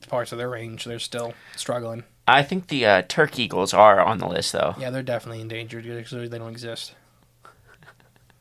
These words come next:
Speaker 2: <laughs> Even though I thought, I didn't know. I mean, I really thought that could be possible.
Speaker 1: See, I, I can't ever tell when you guys are screwing with me or not.
Speaker 2: Well, I do screw with you a lot.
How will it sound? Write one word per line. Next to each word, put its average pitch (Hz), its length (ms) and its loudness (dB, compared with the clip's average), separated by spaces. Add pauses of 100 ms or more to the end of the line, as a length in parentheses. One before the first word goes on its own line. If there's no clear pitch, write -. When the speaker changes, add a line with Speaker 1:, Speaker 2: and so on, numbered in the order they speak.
(440)
Speaker 2:
<laughs> 147 100 -8 (640)
Even 139 260 0
though 123 100 8
I 110 120 8
thought, 107 360 8
I 156 640 4
didn't 127 200 2
know. 147 260 4
I 131 100 6
mean, 135 180 4
I 147 80 10
really 143 320 4
thought 139 380 10
that 139 180 4
could 135 120 -6
be 139 100 -2
possible. 123 600 4
Speaker 1:
See, - 180 -6
I, 214 240 6
I 202 140 6
can't 202 220 2
ever 156 120 4
tell 160 220 2
when 165 120 2
you 143 60 2
guys 143 160 2
are 123 120 -8
screwing 151 320 -2
with 120 160 -6
me 117 100 -8
or 113 60 -8
not. 113 340 -12 (260)
Speaker 2:
Well, 147 160 10
I 151 200 10
do 196 120 0
screw 147 280 -2
with 139 140 2
you 120 100 2
a - 20 2
lot. 101 380 6